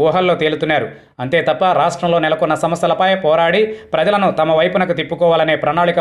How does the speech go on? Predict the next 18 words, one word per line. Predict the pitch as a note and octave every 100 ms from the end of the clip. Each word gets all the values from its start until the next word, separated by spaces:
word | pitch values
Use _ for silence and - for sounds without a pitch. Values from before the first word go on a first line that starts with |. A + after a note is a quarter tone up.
| D#3
మాత్రం | D3+ D3+ C3+
లేదనేది | D3 D#3 D#3 F#3 A3
స్పష్టమవుతోంది. | A3 C#3 D#3+ D#3 C#3+ C#3+ C#3 A2 - - _ -
విశాఖ | C#3 E3+ E3+ E3 D3+ C3+
ఉక్కును | C#3 F3 G3+ G#3+
ప్రైవేటీకరించే | D3 E3 E3 D#3+ D3+ D3+ C#3+
దిశగా | C#3+ F3+ F#3+ A2 - -
కేంద్రం | - F#3 G3+ F#3 D#3
చర్యలపై | D#3 E3 E3 E3 C#3 -
టీడీపీ | E3 D#3+ E3
వ్యవహరిస్తున్న | C#3+ C#3 D3 D3 C#3 C#3
తీరే | D3+ G3+ A3 - - D3+
ఇందుకు | E3+ B2+
నిదర్శనంగా | D3 G3+ F#3 D#3+ E3 G3+
మారింది. | D3 C#3+ C#3 A2+ - - - D#3
ఏపీలోని | F#3 D#3 D#3 D3
అన్ని | C#3 E3+
పార్టీలు | D#3 D#3 E3+